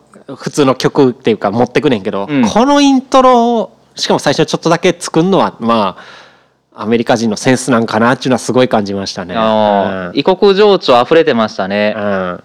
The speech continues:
Speaker 2: なんかサックスというか、そうよね、ジャズ系もありの、ダンス系もありの、
Speaker 1: うん。はいはい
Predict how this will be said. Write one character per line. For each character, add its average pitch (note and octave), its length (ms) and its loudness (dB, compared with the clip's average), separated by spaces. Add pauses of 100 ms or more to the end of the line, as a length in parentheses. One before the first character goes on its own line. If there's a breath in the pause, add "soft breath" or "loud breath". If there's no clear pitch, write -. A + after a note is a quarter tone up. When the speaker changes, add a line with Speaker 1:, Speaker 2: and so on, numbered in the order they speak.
(100)
Speaker 2:
な G#3 140 0
ん - 20 -2
か F#3 120 -2
サ G#3+ 160 0
ッ - 20 0
ク G#3+ 260 -4
ス A3 640 4
と G#3 140 0
い G3+ 100 6
う G3 60 0
か、 A#2+ 340 0
そ F3+ 200 0
う - 20 4
よ B2 80 2
ね、 E3 240 0
ジ C#3 100 0
ャ E3 80 4
ズ E3 140 0
系 F3 280 2
も D#3 140 2
あ C3+ 60 2
り C3 260 2
の、 A2+ 380 2
ダ B2+ 180 4
ン A#2+ 60 0
ス F#2+ 140 -8
系 B2+ 240 2
も A2 140 0
あ G#2 60 0
り G#2+ 80 -2
の、 G#2+ 60 0
Speaker 1:
う - 20 0
ん。 - 40 0
は A2 60 -2
い - 40 -6
は G2+ 40 -4
い - 40 0